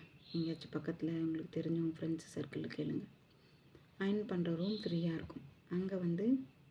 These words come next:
ஃபோன் பேசலாம். அது போல தான் நான் இதே ரூம்ல தான் இருப்பேன். இது வந்து என்னை பொறுத்த அளவுக்கு அயர்ன் பண்ற ரூமு.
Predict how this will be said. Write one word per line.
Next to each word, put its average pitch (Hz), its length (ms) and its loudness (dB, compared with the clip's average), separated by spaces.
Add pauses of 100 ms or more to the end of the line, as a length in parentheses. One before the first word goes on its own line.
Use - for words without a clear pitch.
(260)
ஃபோன் 180 220 0
பேசலாம். 160 440 -2 (640)
அது 170 240 4
போல 156 280 4
தான் 180 260 0 (140)
நான் 160 320 4 (1300)
இதே 202 340 12
ரூம்ல 190 300 6
தான் 170 140 2
இருப்பேன். - 340 -6 (1300)
இது 208 220 2
வந்து 208 280 8
என்னை 208 240 6
பொறுத்த 208 360 2
அளவுக்கு 226 600 4 (340)
அயர்ன் 208 300 2
பண்ற 170 320 0
ரூமு. 160 300 0